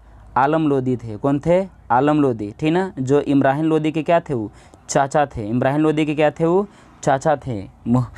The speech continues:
यानी कि आलम लो-, लोदी जो थे से क्या थे? इब्राहिम लोदी के चाचा थे। और क्या है? चंदेरी के थे मेदिनी राय, वो भी जैसे मतलब क्या है? इसमें भाग लिए थे।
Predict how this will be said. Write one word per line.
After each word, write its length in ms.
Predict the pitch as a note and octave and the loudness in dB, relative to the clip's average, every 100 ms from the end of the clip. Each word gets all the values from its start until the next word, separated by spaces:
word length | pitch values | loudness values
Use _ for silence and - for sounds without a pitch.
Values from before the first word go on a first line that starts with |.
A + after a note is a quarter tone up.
| - - - - | -20 -20 -16 0
यानी 200 | C3 C#3+ | 2 2
कि 140 | C3+ | 2
आलम 360 | C#3 C3+ D3+ F3 | 2 2 2 2
लो-, 300 | D#3+ C#3 C#3 | 2 2 2
लोदी 360 | B2+ B2 A#2 A2+ | 0 0 -2 -4
जो 140 | A#2 | -4
थे 240 | - D#3+ | 0 0
से 180 | D#3+ D#3+ | 0 -2
क्या 160 | E3+ F3 | 0 0
थे? 160 | D3 | 0
इब्राहिम 280 | B2+ B2+ C#3+ | -2 -2 0
लोदी 240 | D3 D3 D#3 | 0 -2 -2
के 140 | D#3+ | -2
चाचा 340 | D3+ D3+ D#3+ C3+ | 0 0 0 -2
थे। 160 | A2 F#2+ _ - - - | -6 -8 _ -20 -20 -2
और 180 | C3+ C#3+ | 0 2
क्या 160 | D3 D3 | 2 2
है? 300 | E3 F#3+ - _ _ _ - | 0 0 -4 _ _ _ -2
चंदेरी 520 | D3 C#3+ C#3+ C#3+ E3+ | 0 2 4 2 0
के 140 | E3 D3+ | -2 -4
थे 240 | D#3+ D#3 | 0 0
मेदिनी 420 | D3+ C#3 C3 D#3 | 2 0 2 2
राय, 260 | B2+ G2+ G#2+ | 2 0 -4
वो 100 | B2+ | -2
भी 120 | C3 D#3+ | 0 0
जैसे 260 | D#3+ D#3+ | 0 0
मतलब 340 | D#3 C#3+ D3+ C3+ | -2 0 -2 0
क्या 160 | D3+ | 0
है? 280 | D3+ E3+ F#3 | 2 0 -2
इसमें 300 | C3 B2+ D3 | -8 -2 0
भाग 260 | B2+ C3+ C3+ | 0 0 -2
लिए 240 | B2+ A#2+ A2 | -2 -2 -4
थे। 160 | F#2+ | -10